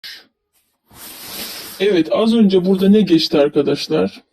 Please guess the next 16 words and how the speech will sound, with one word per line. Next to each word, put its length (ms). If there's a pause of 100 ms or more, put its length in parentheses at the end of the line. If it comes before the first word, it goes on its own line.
(260)
Okuduğumuz 680
kurallarda 840
başta, 340
ortada, 580
sonda 460
diye, 320 (760)
e, 360 (680)
şey, 400 (360)
harfler 520
geçmişti. 840 (300)
Ne 140
demek 280
istiyor 440
burada? 440 (300)
Başta 420
derken 680